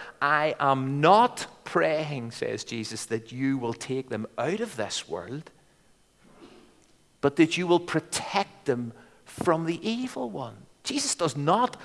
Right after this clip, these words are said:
pray that the Father would take Christians out of this world. We remain in, we stay in this world, but we are no longer of this world.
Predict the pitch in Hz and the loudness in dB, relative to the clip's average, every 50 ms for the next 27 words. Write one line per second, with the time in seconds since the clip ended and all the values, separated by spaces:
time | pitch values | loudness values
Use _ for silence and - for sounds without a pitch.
0 | - - - - _ - - - - 156 151 156 165 165 156 147 135 123 117 123 | -18 -20 -20 -20 _ -14 -10 -4 0 0 0 0 0 -2 -4 -4 -6 -8 -6 -4
1 | 127 123 127 123 120 117 - - 165 156 180 165 - - 156 120 113 - - 151 | -4 -4 -2 -4 -6 -6 -2 0 4 4 4 6 6 4 2 2 0 -4 -4 -4
2 | 147 151 - - - 127 113 - - - 117 113 - - - 139 147 151 151 147 | -4 -4 -6 -4 -2 -2 -2 -2 -4 -4 -6 -6 -6 -4 -2 -2 -2 0 -2 -4
3 | 127 123 127 117 - - - 120 127 147 170 175 151 120 - - - - - 156 | -4 -2 -2 -2 -2 -6 -6 -4 -2 -2 -2 -2 -4 -4 -8 -12 -14 -10 -6 -2
4 | 196 202 196 175 185 196 190 185 180 180 190 196 214 220 233 247 247 233 202 160 | 0 0 0 2 2 2 2 4 4 4 4 4 4 4 4 4 2 2 0 -2
5 | 139 127 135 - - - - - 160 151 143 143 143 139 151 160 160 151 - - | -4 -8 -12 -18 -20 -16 -8 -4 -2 -2 0 -2 0 0 0 0 0 0 0 2
6 | - - - - - 190 202 208 208 208 214 214 - - - 190 185 185 208 202 | 2 0 0 0 0 0 0 0 2 2 2 0 0 0 0 0 2 2 2 0
7 | 202 185 147 123 - - - - - - - 131 151 175 160 151 - - - 156 | 0 0 -2 -4 -6 -10 -20 -20 -20 -18 -4 2 4 4 4 4 2 -2 4 6
8 | 170 170 180 175 - 196 - - 175 190 190 185 180 180 180 196 214 226 220 220 | 6 8 8 6 6 4 4 4 4 4 6 6 6 4 6 6 6 6 6 6
9 | 202 185 170 175 180 175 170 180 170 147 - - - - - - _ - 180 190 | 4 4 4 4 2 2 2 2 2 2 -2 -6 -18 -20 -20 -6 _ 6 8 10
10 | 202 220 254 247 - - - - 196 190 165 - - - - - 113 104 104 69 | 10 10 10 8 6 0 -6 0 2 2 2 2 0 -4 -4 -4 -4 -4 -4 -6
11 | - | -8